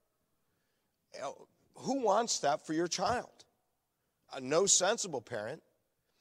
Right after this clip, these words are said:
Not listening to reproof is the great enemy of all self-improvement.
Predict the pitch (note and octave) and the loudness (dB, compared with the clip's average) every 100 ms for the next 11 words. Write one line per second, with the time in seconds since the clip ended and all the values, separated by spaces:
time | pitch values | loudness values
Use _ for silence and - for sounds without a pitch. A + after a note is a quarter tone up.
0 | _ _ D3 F#3+ G#3+ E3+ F#3+ G3 D3+ D3 | _ _ 2 4 4 2 2 2 0 -4
1 | D3 C#3+ C3 F3 - C#3 C3+ C#3 B2 C3 | -2 -4 -2 -2 -2 -4 -4 -4 -4 -4
2 | A#2 D3 D3+ D3 D3 D#3 D#3+ F3 B2+ C#3 | -2 -2 -2 0 -2 -2 -4 -2 0 2
3 | D3+ D3 - D3+ D3 D3+ C3+ - E3 D#3+ | 2 0 0 2 2 0 -12 -8 -8 -6
4 | F#3 | -10